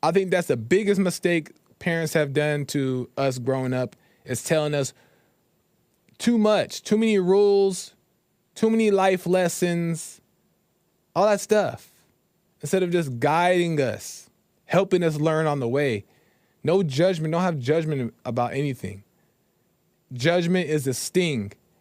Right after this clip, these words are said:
and the sting is the reason why we stay tied to it. Take the sting away, right? There's still a way to live, there's still right and wrong, but there's no sting to right and wrong.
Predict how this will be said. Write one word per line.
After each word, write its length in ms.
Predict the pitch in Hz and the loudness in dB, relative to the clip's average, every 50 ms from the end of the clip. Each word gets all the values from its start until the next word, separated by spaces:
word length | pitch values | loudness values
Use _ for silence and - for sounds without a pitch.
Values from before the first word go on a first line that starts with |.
| _ - | _ -6
and 140 | 139 143 | -4 -2
the 60 | 139 135 | -2 -2
sting 440 | - - - 175 175 185 185 175 | -4 -4 -2 -2 0 0 0 0
is 140 | 165 160 156 | 0 -2 0
the 100 | 139 147 | 0 0
reason 300 | 143 151 151 147 156 151 | 0 0 0 0 0 0
why 140 | 147 139 143 | 0 0 0
we 120 | 135 135 | 0 -2
stay 280 | 127 - - 147 139 131 | -4 -4 -2 -2 -2 -2
tied 380 | - - - 151 156 151 139 - | -2 -2 -2 0 0 0 -2 -2
to 180 | - 123 110 104 | -4 -4 -4 -4
it. 140 | - - _ _ _ _ _ _ _ _ _ _ _ _ _ _ _ _ _ _ _ _ _ _ _ _ _ - | -6 -10 _ _ _ _ _ _ _ _ _ _ _ _ _ _ _ _ _ _ _ _ _ _ _ _ _ -6
Take 200 | - 175 170 170 | -4 -4 -2 -2
the 80 | - 160 | -2 -4
sting 380 | - - - 190 190 185 170 | -2 0 0 0 2 2 2
away, 400 | 156 147 135 120 107 98 98 - _ _ _ _ _ _ _ _ _ _ _ _ _ _ _ _ _ _ _ | 2 2 0 0 -2 -4 -6 -10 _ _ _ _ _ _ _ _ _ _ _ _ _ _ _ _ _ _ _
right? 320 | - 117 131 143 156 160 - _ _ _ _ _ _ _ _ _ - | -2 0 0 2 0 -2 -4 _ _ _ _ _ _ _ _ _ -2
There's 220 | 135 147 160 156 | 0 0 0 0
still 300 | - - - 185 185 180 | -2 -2 0 2 2 2
a 80 | 175 170 | 2 2
way 200 | 165 175 175 180 | 2 2 2 2
to 120 | 170 165 | 2 2
live, 500 | 160 165 190 202 202 214 214 208 196 180 - - | 2 4 4 4 4 2 2 0 -4 -8 -10 -6
there's 180 | 131 135 135 | -4 -4 -4
still 220 | - - 175 175 170 | -2 0 0 0 2
right 280 | 160 170 175 175 165 | 2 2 2 2 2
and 140 | 156 160 147 | 0 0 0
wrong, 520 | 151 170 185 196 190 180 170 165 160 151 - _ _ _ _ _ _ | 2 2 2 4 2 2 2 0 -2 -4 -8 _ _ _ _ _ _
but 120 | - 156 147 | -2 0 0
there's 160 | 160 165 151 | 0 0 2
no 140 | 180 180 175 | 2 2 0
sting 520 | 160 - - - - 196 196 196 185 170 | 0 -2 -4 0 0 2 2 2 2 0
to 100 | - 160 | 0 0
right 220 | 151 143 139 135 120 | 0 2 0 0 -2
and 100 | 120 123 | -2 -2
wrong. 380 | 123 120 110 101 101 113 113 | -2 -2 -4 -6 -8 -10 -14